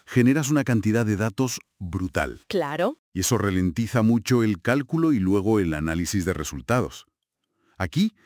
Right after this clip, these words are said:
Speaker 1: eliges puntos estratégicos, nodos clave, y solo de esos guardas el detalle.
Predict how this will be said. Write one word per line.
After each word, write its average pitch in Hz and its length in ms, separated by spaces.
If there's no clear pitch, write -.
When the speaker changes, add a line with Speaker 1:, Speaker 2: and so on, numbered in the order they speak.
Speaker 1:
eliges 147 360
puntos 185 480
estratégicos, 92 1040
nodos 104 420
clave, 98 380
y 104 140
solo 151 420
de 85 160
esos - 440
guardas 90 420
el 82 80
detalle. 73 480